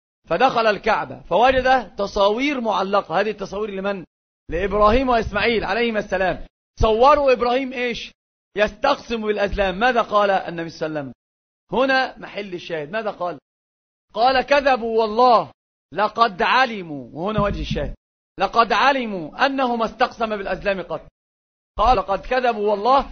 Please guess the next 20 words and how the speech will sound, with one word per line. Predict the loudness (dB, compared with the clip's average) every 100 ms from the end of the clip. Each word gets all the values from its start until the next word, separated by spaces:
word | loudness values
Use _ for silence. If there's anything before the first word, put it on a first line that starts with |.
| 0
لقد | 2 2 0 2
علموا". | 2 0 -2 -8 -10 -12 _ -12
معنى | -10 -8
قد | -8 -8 -6
علموا | -6 -6 -8 -8 -10
أنهم | -10 -10 -8
بلغتهم | -6 -4 0 0 0 -8 -8
إيش؟ | -8 -8 -10 _ _ _ _ _
حنيفية | -6 -6 -2 0 0
إبراهيم، | -2 -2 0 0 -2 -2
بلغتهم | -2 0 0 0 -4 -6
رسالة | -2 -2 -2 -4
إبراهيم. | -2 0 0 -2 -6 _ _ _ -8
يبقى | -8 -2 0
إذن | 0 -2
الحديث | -6 -4 -2 -4 -4
قال: | 0 2 2
"لا | 4 4
والله، | 4 2 4 6 4 0 _ _ _
قد | 0 0